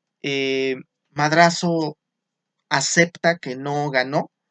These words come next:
pero tampoco dice qué es lo que tiene él en sus actas. Unos años después, eh, Roberto Madrazo dirá en una entrevista, "En mis actas iba ganando López Obrador".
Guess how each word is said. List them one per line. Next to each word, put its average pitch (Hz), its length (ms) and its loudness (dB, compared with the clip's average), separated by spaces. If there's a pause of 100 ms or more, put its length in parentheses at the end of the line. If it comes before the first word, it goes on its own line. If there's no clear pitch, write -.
(420)
pero 151 280 -2
tampoco 165 680 -6
dice 180 500 -6 (880)
qué 160 360 2
es - 420 -6 (140)
lo 143 160 -10
que - 140 -14
tiene 135 400 -10
él 127 80 -12
en 131 120 -14
sus 147 240 -12
actas. - 600 -14 (720)
Unos 262 320 0
años 240 340 0
después, 175 720 -4 (840)
eh, 147 360 -4
Roberto 170 440 -4
Madrazo 156 500 -2
dirá 147 480 -4
en 139 160 -10
una 139 180 -6
entrevista, 160 680 -6 (400)
"En 131 160 -12
mis 131 200 -8
actas 180 640 -2 (360)
iba 170 300 0
ganando 139 680 -4
López 135 420 -8
Obrador". 127 400 -10